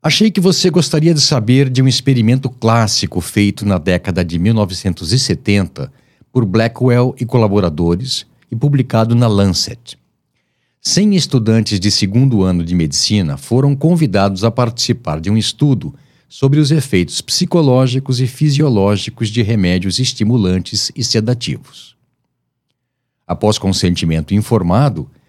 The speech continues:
em que eram descritos três efeitos desejáveis e três indesejáveis para cada tipo de substância, cinquenta e seis alunos concordaram em participar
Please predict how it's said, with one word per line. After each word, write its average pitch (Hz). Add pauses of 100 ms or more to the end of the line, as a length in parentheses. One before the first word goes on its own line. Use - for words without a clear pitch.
(120)
em 95
que 101
eram 98
descritos 95
três 131
efeitos 92
desejáveis 87
e 92
três 113
indesejáveis 110
para 76
cada 104
tipo -
de 76
substância, 110 (440)
cinquenta 185
e 143
seis 135
alunos 95
concordaram 123
em 92
participar 101